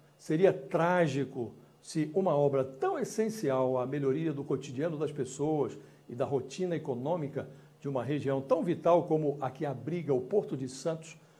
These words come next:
ficasse condicionada à politicagem incivilizada. Por sorte, Lula e Tarcísio renderam-se ao óbvio. Na era do ódio, o simples cumprimento da obrigação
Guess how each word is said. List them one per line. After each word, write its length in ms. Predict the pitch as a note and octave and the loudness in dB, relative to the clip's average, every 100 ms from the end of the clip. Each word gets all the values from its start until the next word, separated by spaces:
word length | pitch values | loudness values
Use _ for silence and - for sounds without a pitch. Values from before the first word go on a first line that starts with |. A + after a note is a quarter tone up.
| _ _ | _ _
ficasse 440 | - - C#3 C3 F#3 | -8 0 0 0 -2
condicionada 680 | G3+ G3 A3 C#3+ B2+ C#3 G3+ | -2 0 0 0 0 0 -2
à 160 | E3 | -2
politicagem 880 | A2 - C3+ C#3 A#2+ C3+ C3 C3+ D#3 D#3 - - | -4 -4 -4 -4 -6 -2 0 0 -6 -8 -18 -10
incivilizada. 920 | E3 E3 - C3+ C#3+ C3+ A2 A2+ G2+ G2+ - _ _ | -4 -4 -2 -2 0 -2 -2 -4 -4 -12 -20 _ _
Por 160 | - G#3 | -6 4
sorte, 420 | G#3 G3+ - - - _ _ _ | 6 6 4 -14 -20 _ _ _
Lula 540 | C#3 F3 G#3+ E3 B2+ - | 2 6 8 8 4 2
e 100 | G#3+ | -2
Tarcísio 840 | G#3+ D#3 - - D3 D#3+ E3 F#3+ - - - - | 0 -2 -2 -6 -2 -2 -2 -4 -8 -20 -20 -4
renderam-se 800 | F#3 D#3+ C3+ C#3 D#3+ - G3 G3 | -2 0 2 2 0 -2 -6 -2
ao 240 | G3 B3 | 0 2
óbvio. 380 | F#3 C#3+ G#2 A2 - - - _ _ - | 4 4 2 -8 -10 -20 -20 _ _ -8
Na 220 | C3 C#3+ | -2 4
era 180 | D#3+ F3+ | 8 8
do 140 | D3 | 6
ódio, 500 | C3+ C#3 D#3 E3 B3+ - - | 6 6 6 4 -2 -6 -10
o 80 | |
simples 560 | B2 - - C#4+ - G#3 | -10 -6 0 0 0 -6
cumprimento 580 | - A3 F#3 E3 A3 G#3+ | -2 2 2 4 2 2
da 100 | F3 | 2
obrigação 760 | E3 F#3+ E3+ C#3+ C#3+ D3 - | 4 4 2 0 -2 -2 -4